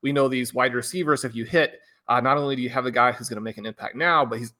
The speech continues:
you have a guy who's gonna make an impact for a decade, where, uh, the running backs can have a hard time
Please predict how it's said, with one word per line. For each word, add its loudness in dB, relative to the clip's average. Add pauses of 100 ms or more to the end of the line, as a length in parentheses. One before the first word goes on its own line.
you -8
have 0
a -2
guy 2
who's -8
gonna -6
make -6
an -10
impact -6
for -6
a -4
decade, -2
where, 0 (420)
uh, -6
the -2
running 2
backs 2
can -10
have -8
a -2
hard -2
time -6